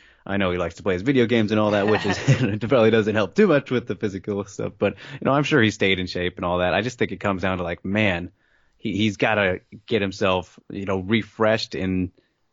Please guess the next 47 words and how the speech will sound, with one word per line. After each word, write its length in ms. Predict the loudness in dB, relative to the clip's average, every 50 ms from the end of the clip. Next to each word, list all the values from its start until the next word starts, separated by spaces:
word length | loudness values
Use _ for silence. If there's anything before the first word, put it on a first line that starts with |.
| _ -2
in 140 | 0 2 2
the 100 | 2 2
mind 340 | 2 2 2 2 2 2 2
about, 160 | 2 0 0
like, 140 | 0 -2 -2
"Okay, 240 | 0 0 2 0
I'm 160 | 0 0 -2 -4
actually 300 | -4 -4 -4 -4 -4 -4
gonna 140 | -4 -4
fight 240 | -6 -6 -6 -6 -6 -6
this 120 | -8 -8
time." 200 | -6 -6 -6 -6
It's 100 | -6 -2
kinda 260 | 0 0 2 2 0
like, 260 | 0 -2 -4 -6 -10 _ _ _ -4
"Whoa, 440 | 0 2 2 4 2 0 -2 -4 -2
I'm 220 | 0 0 0 2 0
actually 280 | 0 -2 -2 -2 -2
gonna 120 | 0 0 -2
fight," 300 | -2 -2 -2 -2 -2 -2
you 120 | -4 -2
know? 140 | -2 -2 0
<laughs> 40 | 0
It's 140 | -2 -2 -2
such 180 | -4 -4 -2
a, 200 | -4 -6 -6 -10 -12 -14 -14 -10
a 120 | -8 -4
crazy 320 | 0 0 0 0 0 -2
thing 180 | -2 -2 -2 -2
'cause 140 | -2 -2 -2
he's 160 | -2 -2 0
had 200 | 0 0 0 0
just 220 | -4 -6 -8 -8
this, 220 | -10 -14 -14 -14 _ -12
man, 360 | -8 -6 -4 -2 -2 -2 -2
a 100 | -2 -4
string 380 | -6 -6 0 2 4 4 4
of 160 | 2 0 -2 -4
bad 280 | -2 0 0 0 -2
luck. 360 | -2 0 0 0 0 -2 -8 _ _ _ -20 -20 -20 -20 _ -6 -2
Um, 560 | 0 2 4 4 4 4 2 2 2 0 -2 -4 _ _ _ -8
so 180 | -2 0 2
yeah, 260 | 4 4 4 2 2
I 80 | 0 -2
think 360 | -2 -2 -2 -2 -2 -2 -4
that, 400 | -2 0 2 2 2 2 0 -4 _ _ _ _ _ _ _ _ -16
I, 380 | -16 -16 -14 -14 -14 -12 -12